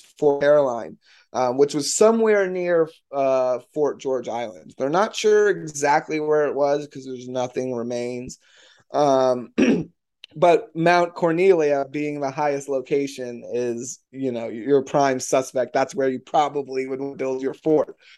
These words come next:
Um, <clears throat> the Spanish marched this army, and at the same time, the French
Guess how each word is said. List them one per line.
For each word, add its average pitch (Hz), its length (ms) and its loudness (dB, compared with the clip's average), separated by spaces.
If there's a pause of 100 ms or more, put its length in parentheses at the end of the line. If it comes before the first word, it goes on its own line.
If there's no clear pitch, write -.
(420)
Um, 147 720 0
<clears throat> 220 340 0 (540)
the 165 200 6
Spanish 208 640 2
marched 165 380 0
this 156 180 -4
army, 147 400 -4
and 151 140 -6
at 160 100 -4
the 156 80 -4
same 185 320 -2
time, 208 360 0
the 151 80 -2
French 208 600 -4